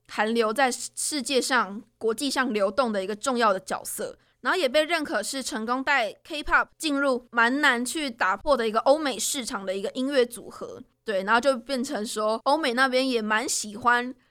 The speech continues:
我们 K-pop 的东西，可能是因为我们 Blackpink 啊，他们的歌曲、他们的一些成就上去推动的这样子。那比较特别一点是在今年的二月二十五号，他们被委任为联合国气候变化大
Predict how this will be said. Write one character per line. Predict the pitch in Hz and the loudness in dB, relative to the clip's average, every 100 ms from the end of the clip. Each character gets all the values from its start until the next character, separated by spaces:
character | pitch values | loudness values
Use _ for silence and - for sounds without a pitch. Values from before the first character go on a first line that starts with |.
| _ _ | _ _
我 | 214 | -4
们 | 208 214 | -2 -4
K-pop | 208 269 277 311 214 | -4 -6 0 -2 0
的 | 214 | -2
东 | 220 226 | -2 -2
西， | 240 | -4
可 | 233 208 | -4 -4
能 | 208 208 | -4 -4
是 | 302 | -2
因 | 285 | -2
为 | 311 | 0
我 | 277 214 | 2 0
们 | 196 | -4
Blackpink | 196 233 233 294 226 | -2 0 0 -2 -4
啊， | 214 214 | -2 0
他 | 226 | 0
们 | 214 | 0
的 | 196 202 | -2 -4
歌 | - 233 240 | 0 0 2
曲、 | 240 202 143 | 0 -6 -4
他 | 226 | -2
们 | 208 202 | -2 -2
的 | 208 185 - - _ | 0 -2 -4 -20 _
一 | 294 | -6
些 | - 208 214 214 | -2 -2 -2 -4
成 | - 190 202 | -2 -2 -2
就 | 208 247 | 0 2
上 | 208 233 220 | 2 -2 -2
去 | 220 196 - | -4 -6 -6
推 | 220 214 | -4 0
动 | 214 175 | 0 -2
的 | 151 | -10
这 | - | -8
样 | 196 190 | -8 -8
子。 | - - - | -16 -16 -4
那 | 339 302 269 | 2 2 4
比 | |
较 | 269 | 2
特 | 320 403 | 2 0
别 | 302 311 | 2 0
一 | |
点 | 302 226 | 0 -4
是 | 294 | -4
在 | 285 277 | 0 0
今 | 269 302 339 | 0 -4 -4
年 | 339 254 | -2 -2
的 | 214 | 0
二 | 269 | 2
月 | 254 | 4
二 | 277 269 | 4 2
十 | - | 0
五 | 202 | -6
号， | 202 233 196 - _ | -2 0 0 -4 _
他 | 262 | 0
们 | 262 240 | 0 0
被 | 269 254 240 - | 0 0 -2 -4
委 | 233 220 | -4 2
任 | 269 269 220 | 2 2 0
为 | 190 190 | -2 -2
联 | 214 233 | -6 -6
合 | 285 220 | -4 -6
国 | 220 214 214 | -2 0 0
气 | - 277 | 0 -4
候 | 302 262 | 0 0
变 | 254 240 | 0 0
化 | 247 220 | 2 2
大 | 226 190 | 2 0